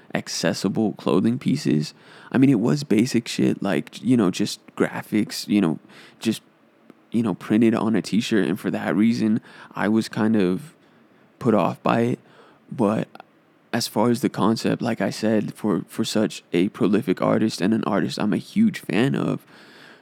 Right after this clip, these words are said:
to create, um, a affordable, accessible collaboration with a huge retailer was, was dope to see. Um,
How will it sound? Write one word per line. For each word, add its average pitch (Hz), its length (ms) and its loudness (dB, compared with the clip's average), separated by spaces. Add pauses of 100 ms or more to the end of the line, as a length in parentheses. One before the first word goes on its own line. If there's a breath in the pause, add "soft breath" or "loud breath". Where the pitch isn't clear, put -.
(220 loud breath)
to 131 220 0
create, 113 600 0 (1000 soft breath)
um, 107 540 2
a 117 200 0
affordable, 107 720 2
accessible - 600 -2
collaboration 87 1040 0 (1400 soft breath)
with 117 480 2
a 104 160 4
huge 120 640 4
retailer 104 720 2 (140)
was, 113 280 2
was 107 220 -2
dope 73 300 0
to 95 100 -2
see. 87 360 -2 (680 loud breath)
Um, 104 480 4